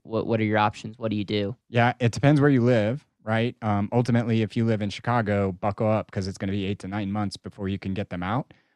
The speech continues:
Speaker 2: Um, if you live in a landlord-friendly state in Texas, I've heard if they <laughs> don't pay rent on the fifth, you could have 'em out in, like, the fifteenth. Um, so it's, it's crazy accelerated down there. And then obviously twenty twenty and the eviction moratorium threw everything in a wrench.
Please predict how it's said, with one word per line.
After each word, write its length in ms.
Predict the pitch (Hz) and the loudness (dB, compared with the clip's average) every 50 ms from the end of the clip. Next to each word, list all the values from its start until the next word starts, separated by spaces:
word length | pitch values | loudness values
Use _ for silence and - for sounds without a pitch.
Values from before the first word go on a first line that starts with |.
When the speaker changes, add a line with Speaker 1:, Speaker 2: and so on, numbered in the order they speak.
| _ _ | _ _
Speaker 2:
Um, 300 | - 104 104 104 104 104 107 | -2 0 2 2 2 0 -2
if 140 | 107 - 120 | -2 0 2
you 100 | 113 110 | 2 4
live 240 | 113 110 107 101 | 4 4 2 2
in 120 | 110 101 104 | 0 0 0
a 100 | 101 98 | -2 -2
landlord-friendly 840 | 95 104 113 113 110 110 110 110 104 98 - - 113 110 110 110 101 | -2 0 0 2 2 4 4 2 2 0 -2 -4 -2 0 0 0 -2
state 360 | - - - 107 107 110 107 | -2 -2 -2 0 0 0 -2
in 120 | - 104 92 | -6 -10 -6
Texas, 520 | - 139 147 - - 104 101 101 - - | -2 -4 -2 -2 -2 -2 -2 -2 -4 -4
I've 200 | - 104 110 101 | -4 -4 -4 -4
heard 240 | - 113 110 104 101 | -2 0 0 0 0
if 100 | 98 - | -2 -2
they 140 | - 104 104 | -2 -4 -2
<laughs> 80 | 92 - | -2 -2
don't 260 | - - - - - | -2 -2 -4 -6 -6
pay 240 | - - 151 143 113 | -2 0 0 0 0
rent 320 | 107 117 123 135 - - | -2 -2 -2 -2 -2 -2
on 120 | 107 107 101 | -2 2 2
the 140 | 110 104 95 | 2 2 0
fifth, 360 | - - 151 156 135 - - | 0 0 2 2 2 2 0
you 120 | 127 113 | -4 -2
could 120 | - 123 107 | -2 -2 0
have 220 | 113 120 113 107 | 0 0 0 0
'em 100 | 107 104 | 0 0
out 220 | 113 113 113 - | 0 0 0 -2
in, 80 | - 101 | -4 -4
like, 180 | 107 104 - - | -4 -4 -4 -6
the 120 | 104 95 | -10 -10
fifteenth. 640 | - - 117 - _ - 131 131 113 113 117 - - _ _ _ _ _ _ | -4 -4 -4 -4 _ -2 0 0 2 0 -2 -4 -8 _ _ _ _ _ _
Um, 340 | 101 104 101 104 104 101 92 | -2 -2 0 0 0 -2 -4
so 220 | - 117 107 107 | -2 0 2 2
it's, 240 | 107 110 107 - - | 2 0 -2 -2 -4
it's 280 | 107 101 95 - 98 - | -6 -6 -6 -8 -16 -16
crazy 420 | _ - 120 117 113 104 110 101 | _ 0 2 2 2 2 0 -4
accelerated 600 | 98 - - 110 104 104 101 101 104 101 101 95 | -4 -6 -4 -4 -4 -2 -2 -2 -4 -4 -6 -6
down 240 | 104 104 104 101 104 | -6 -6 -4 -4 -2
there. 240 | 107 110 107 104 104 - - _ _ - | -2 -2 -4 -4 -6 -10 -16 _ _ -4
And 100 | 107 110 | 0 2
then 140 | 117 113 120 | 2 2 2
obviously 640 | - 120 120 123 120 120 117 110 - 117 107 107 104 | 2 2 2 2 2 0 -4 -4 -4 -2 -2 -2 -2
twenty 240 | - - 113 110 | -2 -2 0 0
twenty 260 | 101 - 113 107 104 104 | 0 -2 -2 -2 -2 -2
and 120 | 101 101 | -2 -2
the 80 | 98 98 | -2 -4
eviction 400 | 95 95 101 98 - 98 92 95 | -4 -4 -4 -6 -4 -6 -4 -4
moratorium 760 | 98 98 95 92 - - 98 95 95 95 95 95 95 90 - _ | -4 -4 -4 -4 -4 -4 -4 -4 -4 -4 -4 -6 -6 -8 -10 _
threw 320 | - 107 104 98 98 90 - | -8 -4 -2 -2 -2 -4 -4
everything 500 | 104 98 95 98 92 - - 95 95 92 | -6 -6 -4 -4 -6 -6 -6 -8 -6 -6
in 100 | 90 90 | -8 -8
a 20 | |
wrench. 380 | 90 95 90 87 - - - | -8 -6 -8 -8 -8 -12 -14